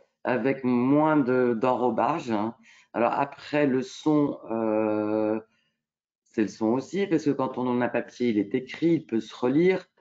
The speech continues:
Le son, on peut venir le réécouter, c'est sûr. Mais il y a un côté plus léger, je dirais, que le, que les écrits. Et plus, euh, ce qu'on retrouve sur une place de village, euh, ben,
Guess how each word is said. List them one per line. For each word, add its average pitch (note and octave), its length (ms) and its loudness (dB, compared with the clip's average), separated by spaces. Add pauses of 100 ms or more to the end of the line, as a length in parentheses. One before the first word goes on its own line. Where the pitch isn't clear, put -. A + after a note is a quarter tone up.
(180)
Le B2 160 0
son, C#3 220 -2
on G#2 200 -4
peut G2+ 140 -4
venir A2 220 -2
le G2+ 140 -2
réécouter, G#2+ 580 -2
c'est A2 160 -4
sûr. - 420 -6 (400)
Mais C3 120 4
il C3+ 40 4
y D3 40 4
a D3+ 80 4
un D#3 80 2
côté D#3+ 360 2
plus E3+ 320 -4
léger, D3 360 2
je - 300 -18
dirais, A2+ 260 -6
que A2+ 100 -8
le, G2+ 420 -4 (1160)
que C3 60 2
les B2 340 4
écrits. E3+ 460 -2 (560)
Et B2+ 120 2
plus, E3 600 -4
euh, C#3 260 4 (1120)
ce - 120 -20
qu'on F3 120 4
retrouve - 360 0
sur E3 220 2
une D3+ 140 2
place C#3 240 0
de B2 80 2
village, B2 580 0
euh, A#2+ 500 0
ben, A2+ 400 0